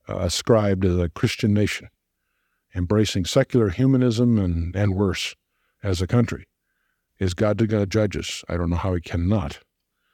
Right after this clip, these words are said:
And will he use the same mechanisms that he used with Judah? I don't know. But there he used the enemies of Judah as his instruments.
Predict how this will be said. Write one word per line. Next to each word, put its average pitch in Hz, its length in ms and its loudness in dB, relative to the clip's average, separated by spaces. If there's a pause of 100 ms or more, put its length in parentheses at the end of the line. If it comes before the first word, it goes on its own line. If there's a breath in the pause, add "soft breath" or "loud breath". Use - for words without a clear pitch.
(240)
And 82 160 -4
will 107 180 2
he 110 160 0
use 113 460 0
the 101 80 -2
same 120 360 2
mechanisms 120 600 0
that 113 120 0
he 113 60 -2
used 117 240 0
with 120 140 2
Judah? 107 300 0
I 78 40 -4
don't 92 220 -2
know. 104 280 -2
But 82 180 -8
there 175 280 4
he 139 80 0
used 139 400 0
the 113 180 -6
enemies 160 360 2
of 123 120 0
Judah 104 320 2
as 98 220 -2
his 95 180 -2
instruments. - 640 -6